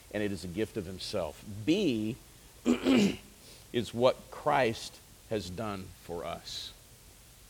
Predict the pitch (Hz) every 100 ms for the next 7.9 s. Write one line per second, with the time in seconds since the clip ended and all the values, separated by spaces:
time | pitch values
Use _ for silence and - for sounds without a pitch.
0 | - 110 - - - 135 107 101 - -
1 | - 113 95 90 113 107 90 90 90 -
2 | - - 104 92 92 - - - - -
3 | - - - - - - - 131 107 107
4 | 117 127 - - - 135 151 131 104 90
5 | 98 101 87 80 85 - - 98 98 104
6 | 95 95 90 80 107 92 117 127 127 113
7 | 104 107 107 - 117 107 - 113